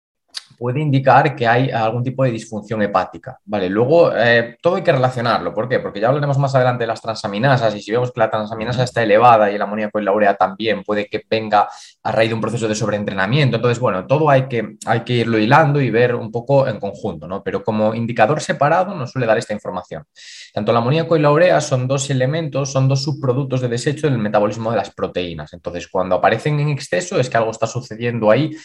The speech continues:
Speaker 1: en el hígado, que es el lugar donde se metabolizan todas ellas. Sin embargo, también te digo que es, eh, extraño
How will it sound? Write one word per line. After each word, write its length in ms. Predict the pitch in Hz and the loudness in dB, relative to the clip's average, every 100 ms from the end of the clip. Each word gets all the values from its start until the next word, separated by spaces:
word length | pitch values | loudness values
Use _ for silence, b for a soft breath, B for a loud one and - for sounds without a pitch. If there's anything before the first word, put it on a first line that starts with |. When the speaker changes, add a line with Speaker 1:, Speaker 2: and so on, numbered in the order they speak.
| B | B
Speaker 1:
en 140 | 113 | -4
el 140 | 110 147 | 0 2
hígado, 300 | 165 175 147 | 6 6 4
que 80 | 131 | 0
es 80 | |
el 80 | 120 | -4
lugar 280 | 117 113 127 | 0 2 2
donde 180 | 117 107 | 0 -6
se 100 | 113 | -8
metabolizan 380 | 110 95 90 90 87 | -4 -2 -2 -4 -10
todas 320 | 82 80 - - | -6 -6 -6 -10
ellas. 380 | - - - B B B B B B B - 139 143 | -14 -20 -20 B B B B B B B 0 4 4
Sin 240 | - 160 | 4 0
embargo, 600 | 156 170 214 226 214 - - | 0 4 4 4 0 -2 2
también 280 | 131 170 180 | 2 4 2
te 80 | 170 | 0
digo 340 | 208 220 135 | 0 -4 -2
que 140 | 143 | -2
es, 280 | 156 156 - 127 | 0 -2 -4 2
eh, 240 | 123 123 123 | 4 4 0
extraño 760 | 127 - - 156 147 160 - | -6 -2 2 2 2 -6 -12